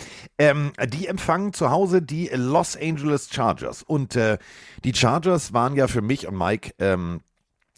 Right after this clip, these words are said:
für Mike und mich, der Esel nennt sich immer zuletzt, also I A. Also für Mike und mich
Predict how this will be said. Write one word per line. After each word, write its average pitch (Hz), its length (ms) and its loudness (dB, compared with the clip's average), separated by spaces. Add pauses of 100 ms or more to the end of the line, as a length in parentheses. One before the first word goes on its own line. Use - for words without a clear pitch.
(160)
für 95 100 0
Mike 78 220 2
und 85 60 -2
mich, 76 160 -2
der 67 120 -4
Esel - 240 -2
nennt 69 180 -6
sich - 220 -10
immer 80 260 0
zuletzt, - 560 -8
also 85 320 2
I 87 180 -4
A. 55 180 -2 (280)
Also 98 280 2
für 95 180 -2
Mike 85 420 0
und 107 180 -4
mich 135 260 2